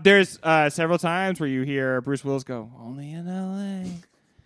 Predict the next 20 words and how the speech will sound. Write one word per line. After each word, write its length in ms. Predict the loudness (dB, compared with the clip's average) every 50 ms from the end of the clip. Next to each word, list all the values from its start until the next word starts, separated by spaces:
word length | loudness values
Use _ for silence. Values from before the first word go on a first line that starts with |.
| _ _ _ _ _
Can't 220 | -16 -14 -14 -14
believe 420 | -12 -12 -10 -6 -4 -2 -2 -2 -2
it. 120 | -4 -4
Look 200 | -6 -8 -10 -12
at 80 | -14 -16
these 180 | -14 -16 -16
short 360 | -16 -16 -14 -12 -12 -12 -14
shorts. 520 | -14 -14 -10 -8 -8 -6 -6 -8 -10 _ -16
Oh, 80 | -18 -18 -18
my 140 | -18 -18
God. 500 | -18 _ -18 -18 -16 -14 -14 -14 -14 -12
In 120 | -12 -12 -10
New 60 | -10
York, 260 | -10 -8 -8 -10 -10 -10
we 100 | -12 -10
don't 160 | -10 -10 -12
have 180 | -14 -16 -16 -14
anything 440 | -12 -12 -12 -14 -14 -14 -14 -14 -14
like 240 | -14 -14 -16 _ -20
this. 540 | -20 -20 -18 -18 -18 -18 -20 -20 -20 -20